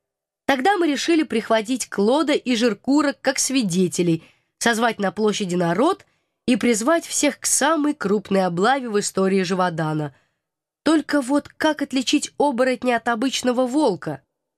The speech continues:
Конечно, он намного крупнее остальных и почему-то очень худой. Вот и думали на Антуана Доходягу, хотя сам бывший лесничий,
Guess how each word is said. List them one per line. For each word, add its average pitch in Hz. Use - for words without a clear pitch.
Конечно, 214
он 214
намного 226
крупнее 175
остальных 262
и 226
почему-то 254
очень 277
худой. 220
Вот 254
и 330
думали 311
на 240
Антуана 208
Доходягу, 214
хотя 202
сам 214
бывший 202
лесничий, 262